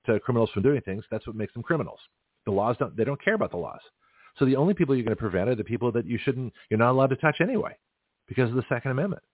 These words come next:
Second Amendment precludes everything that's about to happen here. So it, there's not even a reason for discussion. You know, I don't, this is why I don't discuss gun control laws very often, 'cause they're automatically unconstitutional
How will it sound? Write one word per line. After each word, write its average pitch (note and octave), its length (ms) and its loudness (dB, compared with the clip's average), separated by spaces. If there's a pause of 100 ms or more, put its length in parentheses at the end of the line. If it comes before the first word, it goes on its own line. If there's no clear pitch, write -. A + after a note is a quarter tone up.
(200)
Second D3+ 160 2
Amendment D#3 280 2
precludes B2+ 360 -2 (100)
everything E3+ 300 2
that's B2 120 -8
about A#2 220 -4
to B2 60 -8
happen A#2+ 300 -8
here. D#2+ 200 -14 (320)
So D3+ 80 4
it, C3+ 340 0
there's B2 140 -4
not D#3+ 140 2
even C#3 120 0
a B2 60 0
reason C3 260 2
for B2+ 120 -6
discussion. A#2+ 520 -6 (380)
You B2+ 80 -2
know, - 60 -2
I C3 40 2
don't, B2+ 200 2
this C3+ 80 -2
is - 40 -2
why F3+ 80 6
I C3+ 40 2
don't C3+ 100 0
discuss A2+ 300 -6
gun B2 180 -4
control A2+ 280 -4
laws F2+ 180 -4
very F#2+ 260 -2
often, A#2 220 -4
'cause G#2 160 -8
they're G#2+ 180 -6
automatically B2 540 -4
unconstitutional A2+ 840 -14